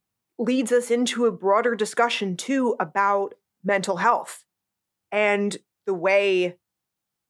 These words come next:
men, women, society at large, the way we all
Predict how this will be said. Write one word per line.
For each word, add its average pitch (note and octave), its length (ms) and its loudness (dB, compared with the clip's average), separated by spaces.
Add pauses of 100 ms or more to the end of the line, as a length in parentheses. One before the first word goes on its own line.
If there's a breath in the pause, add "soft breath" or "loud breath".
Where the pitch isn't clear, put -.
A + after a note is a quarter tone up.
(100)
men, G#3 460 0
women, G3+ 340 2
society G3 520 0
at E3+ 80 -2
large, F#3 280 0
the F#3 120 -4
way F#3+ 200 2
we G3 180 -6
all F#3+ 460 0